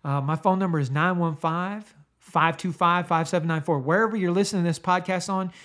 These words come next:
you can just click on the show information. My phone number, email, website address are there. Brian at words of truth dot net is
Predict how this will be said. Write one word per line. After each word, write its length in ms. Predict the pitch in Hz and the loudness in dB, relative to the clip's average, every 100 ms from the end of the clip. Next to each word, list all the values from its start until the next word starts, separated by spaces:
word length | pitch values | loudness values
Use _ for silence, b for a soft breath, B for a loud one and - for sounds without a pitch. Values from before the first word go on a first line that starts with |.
| B B | B B
you 120 | 170 | -2
can 140 | 196 151 | -2 -2
just 180 | 139 | -4
click 240 | - 196 190 | -2 -4 0
on 140 | 170 | -2
the 80 | 143 | -2
show 380 | - 190 190 190 | -2 2 2 2
information. 580 | 180 170 170 180 190 165 | -2 -4 -2 -4 -6 -2
My 140 | 196 | -2
phone 260 | 208 190 190 | -2 -4 -4
number, 340 | 190 180 165 | -4 -4 -4
email, 400 | 175 185 185 175 | -4 -4 -4 -4
website 540 | 131 160 190 - 175 170 | -2 -2 -2 -4 -6 -4
address 460 | 165 143 165 165 | -4 -4 -4 -4
are 120 | 147 127 | -6 -6
there. 260 | 156 165 | -4 -4
Brian 380 | 143 147 180 170 | -4 -2 -2 -2
at 100 | 156 | -2
words 220 | 165 160 | -2 -2
of 100 | 147 | -8
truth 240 | - 175 170 | -4 -4 -2
dot 220 | 160 156 | -4 -2
net 180 | 160 147 | -4 -4
is 220 | 135 | -6